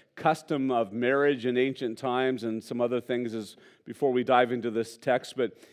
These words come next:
as you may recall from last week's sermon, uh, we covered the part of the Christmas story last week where Gabriel, the angel, appeared to Mary and told her that she would conceive and give birth, and not just to any son, but to the Messiah,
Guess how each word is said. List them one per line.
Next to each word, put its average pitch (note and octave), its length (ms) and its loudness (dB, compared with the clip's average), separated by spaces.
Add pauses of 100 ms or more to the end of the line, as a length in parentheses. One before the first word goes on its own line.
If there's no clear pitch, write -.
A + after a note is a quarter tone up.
(160)
as D#3 180 2
you G3 120 2
may G3 160 10
recall F3+ 500 8
from D#3+ 240 2
last D#3+ 320 6
week's D#3+ 220 0
sermon, D3+ 580 2 (440)
uh, C3+ 260 4
we C3+ 200 -2 (180)
covered G3+ 260 4
the E3 80 0
part F3+ 220 6
of D#3+ 80 4
the D3 60 2
Christmas E3 400 -2
story D#3+ 340 4
last D3+ 340 4
week D3+ 180 0
where C#3 280 4
Gabriel, D#3+ 680 4
the D3 160 2
angel, E3 460 4
appeared D#3 320 0
to C#3 80 -4
Mary D#3 400 4 (480)
and F#3+ 120 -6
told D#3 300 4
her D3+ 140 2
that C3+ 240 6
she D3 200 -2
would C#3 280 0
conceive E3+ 560 4
and C#3+ 160 0
give B2+ 200 2
birth, E3+ 360 6
and C#3 140 0
not C#3 260 0
just - 260 -8
to B2+ 220 0
any E3 240 2
son, E3+ 480 0 (280)
but C#3 120 -10
to D3 100 -4
the B2 120 0
Messiah, D#3+ 680 2